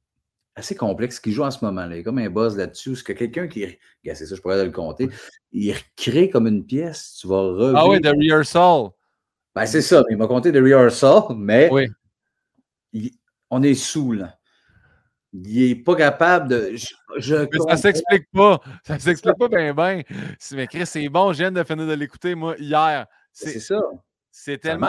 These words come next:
Speaker 1: marche.
Speaker 2: la-, mais je pense que t'adorerais ça.
Speaker 1: Probablement,
Speaker 2: C'est tellement
Speaker 1: mais
Speaker 2: de niveau.
Speaker 1: Chris, Guillaume, je braillais parce qu'il était, <laughs> il recrée une, une pièce, puis là, faut que le gars, le gars, dans le fond, il veut s'excuser. Puis là, il, il avance, puis il des couches, là, je fais, « Ouais, mais qui c'est ? » Il fait, « Le gars, il, il fait, ils font tout ça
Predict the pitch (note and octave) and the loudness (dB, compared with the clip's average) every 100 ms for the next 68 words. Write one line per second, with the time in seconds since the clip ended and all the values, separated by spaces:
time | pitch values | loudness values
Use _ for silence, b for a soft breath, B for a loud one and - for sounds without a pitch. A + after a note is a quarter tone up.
0 | F#3+ E3+ D3+ D3 D3 E3+ F#3 - D3 C#3 | -4 -6 -8 -10 -10 -6 -6 -4 -4 -2
1 | D3+ C3+ C3 B2 D#3 D#3 A2+ _ _ _ | -2 -2 -8 -10 -8 -8 -10 _ _ _
2 | _ F2 F#2+ A2+ A#2+ A#2+ D3+ D3 E3 - | _ -10 -4 -2 0 0 -2 -2 -4 -4
3 | D3 C3+ C3+ D3+ C3 _ _ - - D#3 | -6 -8 -8 -10 -14 _ _ -20 -12 -10
4 | C#3+ - A2 F#2+ G2+ A#2+ C3+ G2+ G#2 G#2 | -10 -12 -20 -20 -12 -10 -8 -10 -10 -4
5 | C3+ A#2+ A2+ F3+ D3+ - - A#2 - C#3 | -2 -2 -4 -6 -6 -10 -10 -12 -10 -12
6 | - _ _ _ _ _ - A#2 A#2 - | -14 _ _ _ _ _ -10 -8 -8 -10
7 | - F#3+ F#3 A2 G2+ G#2+ - C3 D#3+ F3+ | -4 -2 -2 -6 -12 -14 -8 -4 -2 -4
8 | - C3 E3+ F#3+ F#3 - A#2+ B2+ B2 A#2 | -6 -2 0 0 -2 -6 -8 -4 -4 -2
9 | E3 C#3 B2+ G#3 D#3 B2+ E3 B2+ B2 - | -2 -2 0 0 0 -4 -6 -6 -8 -14
10 | - A2 G#2 C#3+ E3+ - _ _ _ _ | -14 -12 -6 -6 -6 -14 _ _ _ _
11 | B2 C#3+ A#2+ A#2 A#2+ A#2 A#2+ D3+ F3 - | -6 -4 -4 -4 -4 -2 -2 -2 -4 -10
12 | D3 C3 A2+ F#3+ F#3+ D3 E3 B2+ C#3 F#3 | -4 -4 -2 -4 -4 -6 -6 -6 -4 -4
13 | C3 - - A3 G#3+ A#2+ G2+ F#2+ A2+ C3 | -4 -8 -8 -8 -6 -10 -12 -12 -4 -4
14 | C#3+ G#3 G3+ C3+ B2+ A#2 A2 A2+ A2+ A#2+ | 0 2 2 0 -2 -4 -10 -12 -12 -8
15 | E3+ - C3 F3 F#3 F#3 B3+ | -6 -4 -4 -6 -6 -4 -6